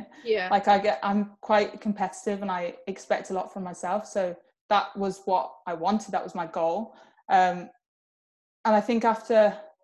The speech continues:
Speaker 2: like, I never expected to win the first one. I
Speaker 1: Mm-hmm.
Speaker 2: just, I don't know, I just never, never thought I did, even though I wanted to. And then I think after that, it sort of gave me a little bit more confidence that I could,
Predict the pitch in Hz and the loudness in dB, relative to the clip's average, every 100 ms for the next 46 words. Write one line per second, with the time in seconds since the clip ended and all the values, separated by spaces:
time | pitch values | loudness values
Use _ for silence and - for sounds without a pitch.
0 | _ _ _ 220 220 233 226 220 220 - | _ _ _ -4 2 4 4 4 2 0
1 | 208 - 185 - 185 175 175 175 165 165 | -2 -2 -6 -6 -2 -2 -4 -6 -6 -6
2 | - - 190 _ _ - 190 190 - - | -12 -12 -14 _ _ -10 -8 -8 -14 -20
3 | _ _ _ _ _ _ _ _ _ - | _ _ _ _ _ _ _ _ _ -20
4 | _ 196 196 160 180 180 190 202 180 170 | _ -6 -4 -6 -8 -10 -6 -4 -4 -8
5 | - 202 190 196 - 175 - 180 170 175 | -8 -8 -6 -8 -4 -2 -2 -4 -8 -8
6 | 165 160 165 165 202 - 233 247 - _ | -6 -6 -8 -10 -14 -2 -2 -2 -14 _
7 | - 190 190 196 220 214 220 220 196 196 | -6 -2 -2 -2 -4 -2 -6 -4 -6 -4
8 | 180 - - _ _ 180 - 190 185 190 | -4 -6 -12 _ _ -12 -6 -4 -4 -4
9 | 185 185 208 208 208 190 175 190 180 196 | -4 -2 -2 -2 -4 -8 -10 -12 -10 -10
10 | 170 - 175 175 - 180 | -10 -12 -12 -12 -10 -12